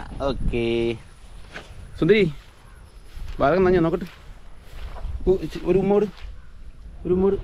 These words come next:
ഉമ്മ. ആഹാ, വയറൊക്കെ നഞ്ഞല്ലേ. പോ നമുക്ക് വീട്ടിൽ. ഞാനിവിടെ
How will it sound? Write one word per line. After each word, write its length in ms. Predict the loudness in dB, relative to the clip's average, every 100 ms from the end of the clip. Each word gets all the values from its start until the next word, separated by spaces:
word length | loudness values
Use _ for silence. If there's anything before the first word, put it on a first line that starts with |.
| -6 -6 -2
ഉമ്മ. 320 | 0 2 2 2 0 -2 -4 -10 -14 -20 -20 -16 -4
ആഹാ, 100 | 2 4
വയറൊക്കെ 220 | 4 4
നഞ്ഞല്ലേ. 280 | 4 4 2 0 4
പോ 60 | 6
നമുക്ക് 180 | 8 8
വീട്ടിൽ. 200 | 6 2 -4 -20 -20 -20 -18 -16 -14 -12 -12 -12 -16 -18 -2 6
ഞാനിവിടെ 260 | 6 6